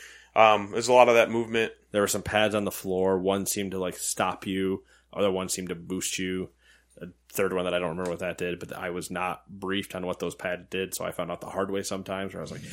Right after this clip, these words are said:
Speaker 2: "Perfect, into that pad," and I just came to a s-, a complete
Speaker 1: <laughs>
Speaker 2: stop, and I was like,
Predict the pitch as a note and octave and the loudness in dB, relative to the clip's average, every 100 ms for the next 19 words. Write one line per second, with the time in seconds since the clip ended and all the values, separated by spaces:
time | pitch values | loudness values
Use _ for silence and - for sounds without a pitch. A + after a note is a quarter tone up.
0 | - - F3 C3 - D3 C3+ C3+ - A2+ | -14 8 10 10 6 0 4 2 2 0
1 | F#2+ F#2 F#2 - G#2 F2+ - - - - | 2 0 -4 -4 -4 -2 -2 -2 -8 -10
2 | - - - A#2+ - F3 G#2 G2 - G2+ | -10 0 2 4 4 4 6 4 2 -2
3 | G2+ F#2+ | -2 -4